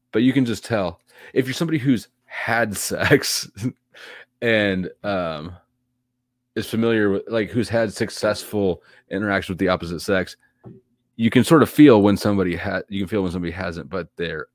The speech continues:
pretending they have. And that's him. Yeah, I don't know. I c-, I couldn't, I couldn't watch his, his Socionics videos because I, I started, I started, like, two of 'em.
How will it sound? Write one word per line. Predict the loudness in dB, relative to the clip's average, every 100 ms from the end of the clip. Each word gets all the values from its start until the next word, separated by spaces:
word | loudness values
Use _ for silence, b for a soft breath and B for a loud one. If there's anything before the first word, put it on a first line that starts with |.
| _
pretending | -14 -12 -6 -6 -6
they | -10 -14
have. | -14 -14 -16 _ _ _ _ _ _ _ _ _ _
And | -4 0
that's | 0 0 -8 -16 -20 _ _ _ _ _ _ _ -16
him. | -10 -10 -12 -20 _ _ _ _ _ _ -20 -20 _ _ _ _ _ _ _ _ B B B -4
Yeah, | 2 4 4
I | 4
don't | 2 2
know. | 2
I | 2 2
c-, | 0 -2
I | 0
couldn't, | 2 2 2
I | 0
couldn't | 2 4 2 0
watch | -2 0 -2 -6 -18 -20 _
his, | 2 2 2 -4 -8
his | -4 -4 -4
Socionics | -4 -4 -4 -4 -2 -4 -6 -12 -20 _ _ _ _ _ -4
videos | 0 2 4 2 2 -2
because | -6 -6 -2 0
I, | 2 0 2
I | -2
started, | -2 -6 -4 -2 0 -2 -4 -8 _ _ _ _ _ _ _ _ _ _ _ -10
I |
started, | -2 2 2 2
like, | -4 -8
two | -8 -6
of | -6
'em. | -8 -10